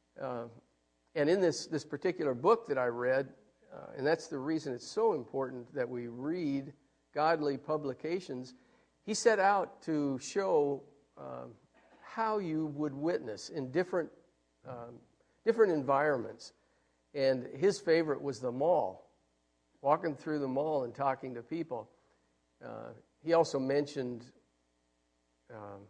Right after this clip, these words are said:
riding on a bus, and that became my goal. Uh, at that particular time in life, I was riding the bus from Linden to Bellingham, not every day, but pretty regularly.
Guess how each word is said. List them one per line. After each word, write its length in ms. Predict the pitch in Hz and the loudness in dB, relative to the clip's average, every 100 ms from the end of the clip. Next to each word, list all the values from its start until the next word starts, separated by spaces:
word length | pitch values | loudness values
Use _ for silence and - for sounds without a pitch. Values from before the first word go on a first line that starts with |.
| - | -10
riding 420 | 131 143 160 156 | 2 6 6 6
on 160 | 139 127 | 4 2
a 60 | 110 | 0
bus, 560 | 107 156 104 - - - _ _ _ _ - | -2 0 0 -4 -14 -18 _ _ _ _ 2
and 100 | 143 | 6
that 160 | 185 | 6
became 400 | 156 143 156 139 | 4 0 2 2
my 220 | 143 175 | 4 2
goal. 480 | 135 123 110 110 113 _ _ _ - | 2 2 2 0 -6 _ _ _ -10
Uh, 160 | 127 120 123 | -4 -2 -2
at 100 | - | 2
that 300 | 156 - - | 2 2 -8
particular 440 | 131 156 156 131 | -4 -4 -2 -6
time 300 | 123 143 139 | 0 2 2
in 80 | 127 | 0
life, 300 | 135 135 135 | 0 0 2
I 100 | 143 | 0
was 160 | 135 | 0
riding 340 | 131 139 147 139 | 2 4 4 0
the 100 | 123 | -2
bus 340 | 131 151 139 | 4 4 4
from 180 | - 127 | -4 0
Linden 400 | 139 151 143 127 | 4 4 4 0
to 60 | 117 | -6
Bellingham, 720 | 135 143 143 123 117 117 117 - _ _ _ _ _ _ _ _ _ _ _ - | 0 4 4 0 -4 -6 -10 -18 _ _ _ _ _ _ _ _ _ _ _ -2
not 280 | 156 135 - - | 0 0 -2 -6
every 220 | 135 113 | -6 -6
day, 300 | 107 127 110 | -4 -2 -2
but 140 | 165 - - _ | -6 -12 -16 _
pretty 160 | - 254 | -6 -2
regularly. 720 | 143 139 156 151 117 107 107 | 2 2 2 0 0 -4 -8